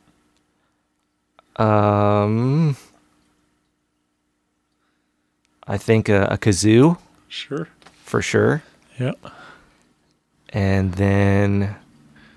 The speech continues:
Speaker 2: Kazoo.
Speaker 1: <laughs> And then some kind of crazy shirt.
Speaker 2: Right.
Speaker 1: I, I think you could probably change my shirt because I always have,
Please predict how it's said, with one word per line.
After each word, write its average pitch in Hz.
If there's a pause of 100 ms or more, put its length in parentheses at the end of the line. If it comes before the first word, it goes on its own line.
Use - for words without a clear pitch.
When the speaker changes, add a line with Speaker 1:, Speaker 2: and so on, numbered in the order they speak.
(580)
Speaker 2:
Kazoo. 208
Speaker 1:
<laughs> - (1500)
And 151
then 170
some 156
kind 151
of 139
crazy 127
shirt. 110 (520)
Speaker 2:
Right. 127
Speaker 1:
I, 117
I 117
think 123
you 117
could 110
probably 104
change 107
my 95
shirt -
because 104
I 107
always 110
have, 98